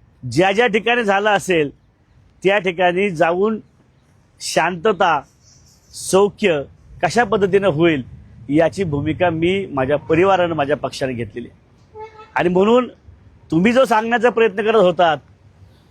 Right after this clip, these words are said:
की योगेश टिळेकर एका वेगळ्या पद्धतीनं काम करतायत, पण तुम्हाला खालच्या जमिनीवरचं जी भूमिका आहे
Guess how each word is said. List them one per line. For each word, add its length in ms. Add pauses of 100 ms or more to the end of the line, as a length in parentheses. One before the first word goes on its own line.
(520)
की 60
योगेश 380
टिळेकर 320
एका 200
वेगळ्या 340
पद्धतीनं 440
काम 260
करतायत, 440 (760)
पण 100
तुम्हाला 480
खालच्या 440
जमिनीवरचं 920 (400)
जी 100
भूमिका 480
आहे 140